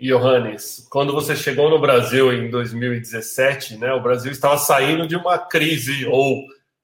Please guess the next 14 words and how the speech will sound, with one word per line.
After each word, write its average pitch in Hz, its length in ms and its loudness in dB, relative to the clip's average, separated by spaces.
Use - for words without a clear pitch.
tentando 151 640 4
ainda, 120 340 -2
né, 123 180 -4
sair 120 340 -6
de 131 60 -10
uma 117 160 -4
crise, 139 360 -6
a 120 60 4
indústria 143 400 -4
automobilística 117 680 -10
se - 180 -12
recuperando 135 1040 0
naquela 151 560 0
época. 117 420 -4